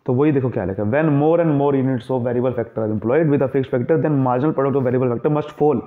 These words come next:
तो खाली fall वाला बता रहे हैं, यानी कि सेकंड phase में होते रहो। एमपी negative भी जाता है, एमपी ज़ीरो भी होता है वैसे तो, पहले फॉल होगा, फिर ज़ीरो होगा, फिर negative होता है।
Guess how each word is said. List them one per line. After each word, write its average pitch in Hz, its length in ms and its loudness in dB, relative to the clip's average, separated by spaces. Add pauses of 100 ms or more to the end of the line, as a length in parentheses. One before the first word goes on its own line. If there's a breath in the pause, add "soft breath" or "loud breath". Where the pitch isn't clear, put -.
(380 loud breath)
तो 135 60 -2
खाली 151 240 0
fall 156 280 2
वाला 156 160 2
बता 127 200 0
रहे 113 120 0
हैं, 117 40 0
यानी 123 140 0
कि 156 80 0
सेकंड 139 280 0
phase 120 200 -2
में 113 80 -6
होते 117 240 -10
रहो। 95 120 -14 (640 soft breath)
एमपी 131 280 0
negative 143 400 2
भी 170 80 4
जाता 139 260 -2
है, - 200 -6 (280)
एमपी 123 280 0
ज़ीरो 135 260 4
भी 156 100 2
होता 143 280 2
है 101 140 -4
वैसे 110 220 -6
तो, 107 80 -6 (680 soft breath)
पहले 131 160 0
फॉल 139 260 0
होगा, 143 180 2
फिर 160 240 0
ज़ीरो 127 260 4
होगा, 147 240 2
फिर 160 220 -2
negative 127 380 0
होता 117 200 -4
है। - 260 -12